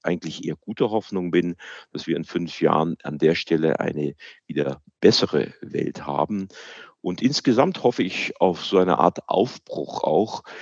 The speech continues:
Die Forschung, auch in Deutschland übrigens, kommt dank auch Corona zu besserer und breiterer Anerkennung wieder. Und aus Forschung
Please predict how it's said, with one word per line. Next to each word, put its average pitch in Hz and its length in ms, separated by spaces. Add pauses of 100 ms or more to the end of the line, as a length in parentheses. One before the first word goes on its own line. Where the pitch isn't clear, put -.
(420)
Die 87 140
Forschung, - 500
auch - 180
in 107 80
Deutschland - 400
übrigens, - 880
kommt - 540 (160)
dank 240 340
auch 170 180
Corona 101 760 (320)
zu 87 680 (300)
besserer 92 760
und 80 240
breiterer 87 640
Anerkennung 73 680
wieder. 85 300
Und 85 180
aus 90 220
Forschung 131 760